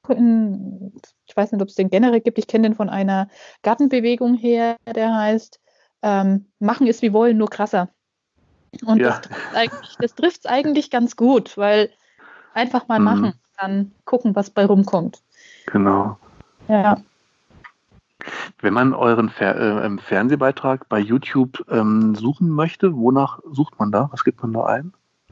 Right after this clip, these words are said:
Speaker 1: Oh, oh, wie hieß denn der? Lass mich mal überlegen. Also man findet ihn auf jeden Fall über die, ähm, Mediathek vom Bayerischen Fernsehen. Ähm,
Speaker 2: Mhm.
Speaker 1: in der Sendung,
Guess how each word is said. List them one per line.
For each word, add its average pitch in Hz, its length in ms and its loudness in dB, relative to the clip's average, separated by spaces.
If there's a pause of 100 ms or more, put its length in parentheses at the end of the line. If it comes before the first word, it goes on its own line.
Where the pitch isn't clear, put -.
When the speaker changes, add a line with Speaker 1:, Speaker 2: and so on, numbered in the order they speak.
(560)
Speaker 1:
Oh, 262 200 0 (220)
oh, 233 220 2
wie 190 60 -6
hieß 285 340 0
denn 381 180 2
der? 214 480 0
Lass 208 160 -10
mich 233 100 -8
mal 220 80 -4
überlegen. 233 340 -2
Also 214 160 -4
man 220 120 -2
findet 262 280 0
ihn 233 140 2
auf 226 120 -4
jeden 233 140 0
Fall 233 160 0
über 220 140 0
die, 208 360 -2
ähm, 190 480 -6
Mediathek 214 720 -2
vom 226 180 0
Bayerischen 208 420 0
Fernsehen. 269 380 0 (680)
Ähm, 214 300 2
Speaker 2:
Mhm. 202 80 2
Speaker 1:
in 208 60 0
der - 80 -6
Sendung, 226 760 2